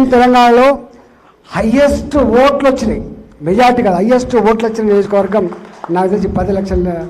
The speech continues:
ఓట్లు వచ్చిన నియోజకవర్గం ఇదే ఉంది. కాబట్టి ఈ, ఈ గెలుపు టెక్నికల్గా నేను గెలవచ్చు, కానీ గెలిచింది మల్కాజ్గిరి పార్లమెంట్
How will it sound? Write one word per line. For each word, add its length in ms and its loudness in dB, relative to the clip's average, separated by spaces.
ఓట్లు 260 -4
వచ్చిన 160 -6
నియోజకవర్గం 540 -8
ఇదే 120 -8
ఉంది. 220 -4
కాబట్టి 340 -10
ఈ, 100 0
ఈ 80 0
గెలుపు 440 0
టెక్నికల్గా 600 2
నేను 220 0
గెలవచ్చు, 420 2
కానీ 180 0
గెలిచింది 640 0
మల్కాజ్గిరి 880 2
పార్లమెంట్ 640 0